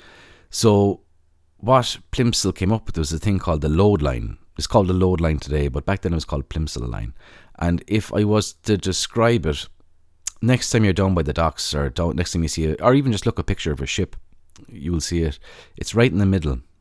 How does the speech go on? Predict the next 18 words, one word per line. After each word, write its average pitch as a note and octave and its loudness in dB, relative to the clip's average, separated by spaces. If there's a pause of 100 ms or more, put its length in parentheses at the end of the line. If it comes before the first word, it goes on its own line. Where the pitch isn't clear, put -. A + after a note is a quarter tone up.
(260)
uh, D2+ -2
between D#2+ -4
the D#2 0
forward G#2 0
and F2 0
aftermost D#2+ -4
end, C#2+ -2
so D#2 -2
the C#2+ -8
forward D#2+ -4
being C2+ -4
the B1+ -8
front D#2+ -4
and C2 -6
aft D2 -6
being C#2 -4
the C2+ -6
back. E2+ -4